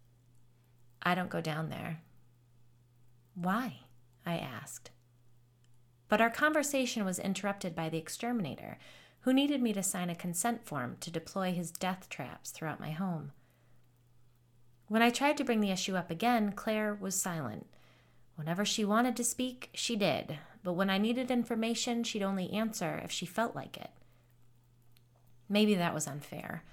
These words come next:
Maybe she couldn't for some reason. Or maybe the problem was me. Maybe I couldn't hear her. Still, there was obviously more than bad memories affecting my basement.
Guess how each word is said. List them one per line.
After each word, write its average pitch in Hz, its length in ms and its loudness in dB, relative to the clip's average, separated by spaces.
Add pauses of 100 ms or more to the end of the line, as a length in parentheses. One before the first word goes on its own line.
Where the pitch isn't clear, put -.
(300)
Maybe 233 200 4
she 247 140 2
couldn't 254 320 2
for 165 100 -2
some 156 240 -2
reason. 151 520 -6 (800)
Or 214 320 4 (200)
maybe 226 300 6
the 240 80 0
problem 226 300 2
was 226 180 0
me. 226 360 0 (360)
Maybe 196 240 4
I 214 80 6
couldn't 220 300 2
hear 220 220 0
her. 135 280 -6 (720)
Still, 196 500 6 (320)
there 220 120 6
was 220 120 4
obviously 208 540 4
more 180 240 4
than 165 180 0
bad 160 300 2
memories 151 500 2
affecting 156 380 -4
my 147 120 -6
basement. 143 540 0